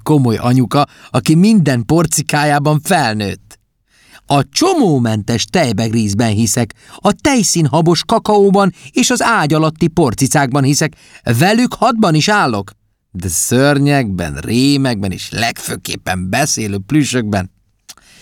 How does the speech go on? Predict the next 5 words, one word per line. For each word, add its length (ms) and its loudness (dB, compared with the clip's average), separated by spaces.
egyáltalán 840 -2
nem. 360 -10
"Hálátlan 760 0
gonosz 340 0
majom!" 500 0